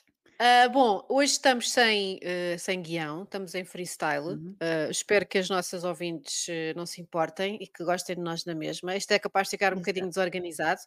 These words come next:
Speaker 1: mas decidimos que hoje o tema iria ser vergonha. Portanto,
Speaker 2: Uhum.
Speaker 1: momentos em que sentimos vergonha, do que é que temos vergonha, do que é que tínhamos vergonha e já não temos. Correto?
Speaker 2: Correto.
Speaker 1: Pronto. Eu vou começar,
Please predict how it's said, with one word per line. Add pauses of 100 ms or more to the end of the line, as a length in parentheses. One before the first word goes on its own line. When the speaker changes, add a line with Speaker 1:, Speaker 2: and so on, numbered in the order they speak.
(340)
Speaker 1:
mas
decidimos
que
hoje
o
tema
iria
ser
vergonha. (480)
Portanto,
Speaker 2:
Uhum.
Speaker 1:
momentos
em
que
sentimos
vergonha,
do
que
é
que
temos
vergonha,
do
que
é
que
tínhamos
vergonha
e
já
não
temos. (400)
Correto? (460)
Speaker 2:
Correto.
Speaker 1:
Pronto. (580)
Eu
vou
começar,